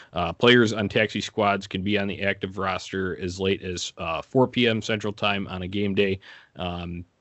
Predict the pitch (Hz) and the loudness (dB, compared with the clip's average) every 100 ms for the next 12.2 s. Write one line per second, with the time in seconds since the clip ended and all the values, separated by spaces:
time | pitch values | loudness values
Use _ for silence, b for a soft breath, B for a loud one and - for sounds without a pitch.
0 | - 120 123 120 139 151 104 95 - 92 | 2 4 4 2 2 0 0 -4 -2 -4
1 | - 120 117 107 101 123 131 - 110 98 | -2 0 0 2 2 2 0 -4 -2 -2
2 | 95 95 95 95 90 - - 110 95 95 | -2 -2 -2 -2 -4 -4 -2 -2 0 -2
3 | 90 - 95 - 101 - 113 117 135 B | -4 -2 -4 -2 -8 -4 2 2 2 B
4 | B B 87 90 87 92 87 90 92 - | B B -8 -6 -4 -6 -4 -2 -2 -2
5 | 95 90 73 90 90 - 92 87 - 90 | -4 -4 -6 -6 -4 -4 -6 -6 -6 -4
6 | 87 87 107 120 95 98 98 92 95 92 | -2 0 2 2 0 2 2 2 0 -4
7 | 92 95 90 95 92 90 90 90 87 - | -6 -4 -2 0 0 0 -2 -4 -6 -6
8 | 90 85 - 92 85 76 - - 85 85 | -4 -4 0 0 0 -4 -6 -8 -6 -4
9 | 82 87 85 80 - 80 73 _ - 80 | -6 -2 0 -2 -4 -10 -10 _ -10 -2
10 | 82 - 87 87 90 78 - 76 - 90 | -2 -2 -4 -4 -2 -4 -4 -6 -6 -2
11 | 87 71 85 87 78 87 - 90 90 80 | -2 -2 -4 -6 -4 -4 -2 -2 -2 -2
12 | 92 | -2